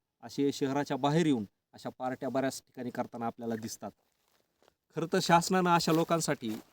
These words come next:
बंदी घालायला पाहिजे आणि अशा लोकांना खरं तर जंगलामध्ये, वनामध्ये किंवा डोंगर परिसरामध्ये पार्ट्या करताना जर दिसला तर त्याच्यावरती कठोरातला कठोर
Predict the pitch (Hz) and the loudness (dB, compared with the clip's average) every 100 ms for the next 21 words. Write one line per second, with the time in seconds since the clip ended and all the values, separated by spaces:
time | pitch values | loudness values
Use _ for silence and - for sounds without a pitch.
0 | - 117 160 180 135 127 113 104 92 85 | -14 -4 -2 0 0 -2 -4 -6 -10 -14
1 | _ _ _ _ _ _ _ _ _ _ | _ _ _ _ _ _ _ _ _ _
2 | _ _ 120 135 143 175 170 165 175 180 | _ _ -4 0 2 2 2 2 0 2
3 | 190 185 _ - 170 170 185 156 127 151 | 2 0 _ -8 -6 -6 -6 -2 0 4
4 | 170 165 160 170 160 156 160 151 151 160 | 4 4 2 2 2 2 2 0 2 2
5 | 160 143 151 147 151 151 - _ _ 127 | 2 -4 -6 -2 0 -2 -4 _ _ 0
6 | 156 180 208 196 165 151 135 120 95 92 | 2 4 0 0 -2 0 0 0 -4 -10
7 | _ _ _ _ _ _ _ 135 151 156 | _ _ _ _ _ _ _ -2 -2 -2
8 | 190 185 175 175 170 165 156 139 139 120 | -6 -4 -4 -2 -2 0 0 0 -2 -2
9 | 98 - _ _ _ _ _ _ _ 151 | -2 -6 _ _ _ _ _ _ _ -4
10 | 165 139 - 147 170 170 165 - - 170 | -4 -6 -10 -4 0 2 0 -8 -12 -6
11 | 185 202 202 202 - 180 - 165 | -2 -2 -2 -4 -6 -10 -2 -2